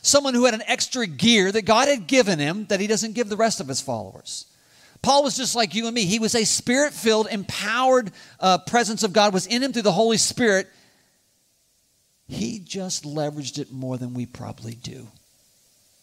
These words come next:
And so we can't discount and dismiss what Paul's going through as, as if that was for him and his gear because God gave him more than he gave us. No.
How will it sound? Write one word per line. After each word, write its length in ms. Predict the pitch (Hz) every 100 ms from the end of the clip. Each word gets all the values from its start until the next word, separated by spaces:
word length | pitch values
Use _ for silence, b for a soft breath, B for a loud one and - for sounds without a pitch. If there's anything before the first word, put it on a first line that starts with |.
| _ B B B B B
And 100 | 202
so 120 | 233
we 120 | 226
can't 300 | 226 240 247
discount 540 | 190 170 - 165 135
and 100 | 180
dismiss 580 | 156 175 - 175 160 -
what 160 | 165 170
Paul's 360 | 190 175 143
going 240 | 123 180 190
through 140 | 165
as, 120 | 147
as 300 | 139 170 143
if 140 | 175 -
that 200 | 170 190
was 140 | 170
for 180 | - 151
him 300 | 127 180 151
and 100 | 135
his 240 | 120 175
gear 340 | 123 143 139 127
because 220 | 127 143
God 240 | 117 147
gave 160 | 127 139
him 120 | 127
more 200 | 131 139
than 100 | 123
he 60 | 120
gave 180 | 127 123
us. 200 | 123 175
No. 320 | 165 107